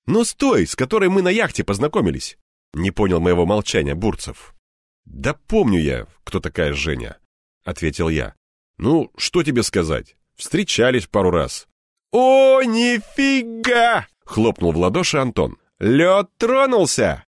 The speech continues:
Наш мамкин пирожок наконец задружил! И это, между прочим, моя заслуга!» Он расправил плечи и с пафосом добавил. «Запомни и запиши этот день!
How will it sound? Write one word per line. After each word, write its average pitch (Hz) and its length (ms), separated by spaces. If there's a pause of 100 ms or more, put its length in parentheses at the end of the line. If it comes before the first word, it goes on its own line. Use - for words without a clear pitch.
(160)
Наш 156 520
мамкин 180 540
пирожок 208 560
наконец 220 480
задружил! 233 1000 (400)
И 170 120
это, 180 380
между 196 340
прочим, 220 420
моя 233 520
заслуга!» 123 720 (340)
Он 87 140
расправил 87 460
плечи 151 420 (220)
и 127 100
с - 80
пафосом 120 460
добавил. 90 500 (460)
«Запомни 185 880
и 180 40
запиши 175 540
этот 180 480
день! 151 440